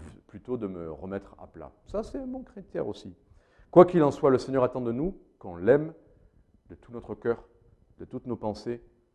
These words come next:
et de toute notre force. On a des choses à faire, hein, je vous assure, quand on se donne au Seigneur de tout son cœur, de toute sa pensée et de toute notre force. Il va utiliser notre force,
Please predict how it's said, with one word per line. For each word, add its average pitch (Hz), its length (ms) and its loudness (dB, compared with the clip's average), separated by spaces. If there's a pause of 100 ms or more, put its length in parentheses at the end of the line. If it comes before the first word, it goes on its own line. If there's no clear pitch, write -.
(400)
et 101 60 -14
de 101 60 -8
toute - 180 -16
notre 104 220 -14
force. - 560 -18 (720)
On 101 140 -14
a 147 80 -4
des 175 100 2
choses 165 200 -6
à 160 60 -4
faire, 143 240 -12
hein, 127 80 -12
je 123 60 -16
vous 110 120 -14
assure, 123 300 -14
quand 107 200 -16
on 101 60 -16
se 104 120 -20
donne 104 160 -8
au 98 140 -12
Seigneur 101 360 -18 (100)
de 98 60 -16
tout 110 140 -18
son 98 180 -16
cœur, 92 240 -16 (440)
de 87 60 -18
toute - 140 -20
sa 98 100 -8
pensée 95 440 -14 (260)
et - 80 -18
de 85 60 -20
toute - 280 -20
notre - 240 -20
force. - 320 -20
Il 135 100 -4
va 135 400 6 (120)
utiliser 107 400 -8
notre 98 240 -8
force, - 400 -8